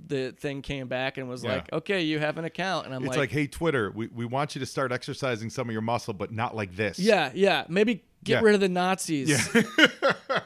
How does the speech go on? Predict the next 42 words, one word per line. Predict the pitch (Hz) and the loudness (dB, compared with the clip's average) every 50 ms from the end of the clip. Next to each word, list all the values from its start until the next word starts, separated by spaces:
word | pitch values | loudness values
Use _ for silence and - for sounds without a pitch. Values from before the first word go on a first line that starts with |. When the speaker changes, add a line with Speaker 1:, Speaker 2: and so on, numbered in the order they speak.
| - - 285 220 170 | -6 -8 -6 -2 0
Speaker 1:
And | 170 165 165 160 | 0 0 0 0
then, | 151 147 175 180 185 185 185 185 180 170 175 | 0 2 2 2 4 2 2 0 -2 -2 -4
and | - - | -6 -8
Speaker 2:
<laughs> | - - | -8 -6
Yeah. | 196 175 170 | -2 0 0
Speaker 1:
then | 170 175 180 180 180 | 2 2 0 0 0
start | 156 - - 185 165 156 | -2 -2 0 2 2 2
Speaker 2:
And | 151 - | 2 0
Speaker 1:
deciding | 165 151 190 165 160 151 143 151 147 | 0 2 2 4 4 4 4 2 2
Speaker 2:
we'll | 143 143 | 2 2
Speaker 1:
our | 165 | 2
Speaker 2:
focus | 151 - 135 135 | 2 2 0 0
Speaker 1:
names | - 135 135 139 | -2 -2 -2 -2
Speaker 2:
on | 139 123 | 0 0
Speaker 1:
for | 123 117 | 0 0
Speaker 2:
Ghoul | 117 139 139 131 127 | 0 0 0 0 0
Speaker 1:
us. | - | -2
Speaker 2:
History. | 113 98 - - - - - - - 143 | -4 -6 -8 -10 -12 -12 -10 -8 -6 -6
Speaker 1:
Yeah. | 135 120 110 - - _ - - - - 175 - | -6 -6 -8 -12 -16 _ -12 -12 -8 -8 -6 -2
Speaker 2:
But | - 160 160 - | 2 2 2 2
so | - 165 139 | 0 -4 -4
follow | - - 165 165 170 170 156 147 | -2 0 2 2 4 4 2 2
Andy | 131 120 117 113 113 | 2 0 -2 -4 -6
there, | 101 101 101 98 98 101 | -8 -8 -8 -8 -8 -8
and, | 101 101 | -8 -8
and | 98 104 107 107 110 | -8 -6 -6 -6 -6
when | 110 | -6
you | 113 107 | -6 -6
guys | 107 113 110 98 101 | -6 -6 -6 -6 -6
are | 101 | -8
online, | 101 98 101 101 98 | -8 -8 -8 -10 -10
follow | - - 113 107 104 107 98 | -8 -8 -6 -6 -6 -6 -8
me | 98 101 101 98 98 | -8 -8 -8 -8 -8
at | - 107 104 98 101 | -8 -8 -10 -10 -8
Joe | 95 104 104 101 104 | -6 -6 -4 -4 -4
and | 101 98 | -4 -6
Joe | 98 98 90 | -6 -8 -10
Pod. | - - - 101 95 92 92 90 - - _ _ _ _ _ _ - | -10 -8 -6 -4 -2 -2 -2 -4 -6 -10 _ _ _ _ _ _ -14
That's | 101 95 - | -12 -12 -8
Facebook, | - 107 104 - - 104 101 - - | -6 -6 -6 -6 -4 -6 -8 -6 -8
Instagram, | 104 98 - - 101 90 95 95 92 87 82 | -10 -10 -10 -10 -10 -10 -8 -8 -8 -8 -10
Twitter. | - - 110 107 101 104 101 95 | -10 -10 -8 -6 -6 -6 -6 -8